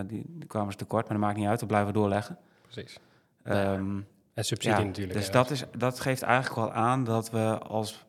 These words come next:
Speaker 1: mensheid dat bijna nodig hebben om, eh, dingen voor elkaar... We zijn natuurlijk allemaal opgegroeid en, eh, in de, in het kapitalisme. Dus we zijn dat ook gewend, hè? Dus door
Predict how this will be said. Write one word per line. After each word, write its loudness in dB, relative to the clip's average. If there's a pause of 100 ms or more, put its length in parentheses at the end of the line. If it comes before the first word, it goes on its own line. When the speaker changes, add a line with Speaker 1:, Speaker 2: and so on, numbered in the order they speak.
Speaker 1:
mensheid -2 (680)
dat 0
bijna 2
nodig 2
hebben -2 (720)
om, 2
eh, -2
dingen 0
voor -2
elkaar... -2 (100)
We 0
zijn 2
natuurlijk -2
allemaal 2
opgegroeid -2 (600)
en, -2
eh, -4
in 0
de, 0 (460)
in -2
het -4
kapitalisme. -2
Dus -8
we -6
zijn 0
dat 0
ook 0
gewend, 0
hè? -6
Dus -6
door -2